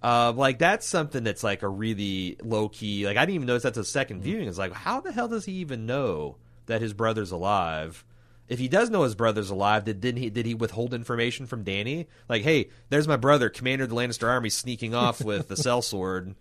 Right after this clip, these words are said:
Speaker 1: who's his bodyguard.
Speaker 2: Uh-huh.
Speaker 1: Like, might wanna round them up, uh, your grace." I, I, I, I, yeah.
Speaker 2: Well, it's, it's tough to know how much time has taken place between that battle and this moment.
Speaker 1: Yeah.
Speaker 2: Um,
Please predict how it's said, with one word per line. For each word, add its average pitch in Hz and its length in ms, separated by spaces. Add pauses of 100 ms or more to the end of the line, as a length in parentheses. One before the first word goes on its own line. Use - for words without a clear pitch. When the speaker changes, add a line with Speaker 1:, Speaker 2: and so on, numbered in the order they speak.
(200)
Speaker 1:
who's 107 220
his 98 100
bodyguard. 92 720
Speaker 2:
Uh-huh. 117 400
Speaker 1:
Like, 107 160
might 120 240
wanna 123 180
round 120 260
them 117 120
up, 131 240 (240)
uh, 98 240
your 107 220
grace." 92 580 (200)
I, 107 300
I, 104 320
I, 92 240 (100)
I, 90 100
yeah. 90 400 (360)
Speaker 2:
Well, 208 240
it's, 190 300
it's 165 160
tough 202 200
to - 80
know 180 200
how 135 260
much 131 320
time 117 320
has 110 160
taken 113 280
place 110 440 (200)
between 110 520 (100)
that 110 260
battle 113 380
and 107 300
this 107 220
moment. 110 380 (360)
Speaker 1:
Yeah. 92 260 (100)
Speaker 2:
Um, 110 500